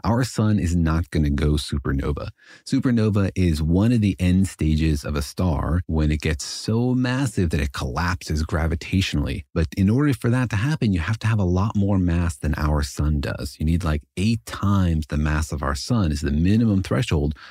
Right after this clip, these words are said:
for a star to end up as a supernova.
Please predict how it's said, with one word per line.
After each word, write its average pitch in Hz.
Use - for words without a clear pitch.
for 76
a 73
star 85
to -
end 82
up 76
as 69
a 69
supernova. -